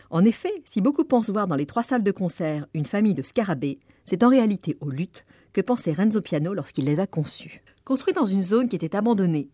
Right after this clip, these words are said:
et de plus en plus mal famée depuis les années soixante, le projet devait permettre la revalorisation de tout le quartier.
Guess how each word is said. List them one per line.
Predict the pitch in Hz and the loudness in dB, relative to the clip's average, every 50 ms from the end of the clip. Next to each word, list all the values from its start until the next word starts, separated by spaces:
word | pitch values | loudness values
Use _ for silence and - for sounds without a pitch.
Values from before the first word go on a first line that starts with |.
| _ | _
et | - 156 | -8 -6
de | 175 | -6
plus | 202 - 311 302 | -4 -2 0 0
en | 302 | 0
plus | 247 - 214 196 | 2 2 2 2
mal | 185 220 262 247 | 2 2 2 0
famée | - - 208 180 160 143 127 - - | -2 -2 -2 0 0 0 -2 -4 -6
depuis | 147 139 - 156 | -10 -8 -6 -6
les | 151 170 180 | -6 -4 -2
années | 220 233 254 | 0 0 0
soixante, | 233 - - 170 170 - - 127 127 - - - - _ _ _ _ _ _ _ _ | 0 -2 -4 -4 -4 -4 -6 -8 -8 -8 -12 -16 -20 _ _ _ _ _ _ _ _
le | - 214 | -6 -4
projet | 208 - 349 330 294 220 | -2 -2 -2 0 0 0
devait | 180 165 185 175 | 0 0 -2 -4
permettre | - 233 233 233 214 233 247 - | -4 -4 -4 -2 -4 -4 -4 -8
la | 170 | -8
revalorisation | 165 165 190 202 226 208 196 190 180 170 170 160 - - 247 | -6 -6 -4 -2 -2 -2 -2 -4 -4 -4 -4 -4 -4 -2 -4
de | 220 190 | -4 -4
tout | - - | -6 -8
le | 202 190 | -10 -10
quartier. | - 170 147 - - - - - - | -8 -8 -10 -10 -12 -20 -20 -20 -20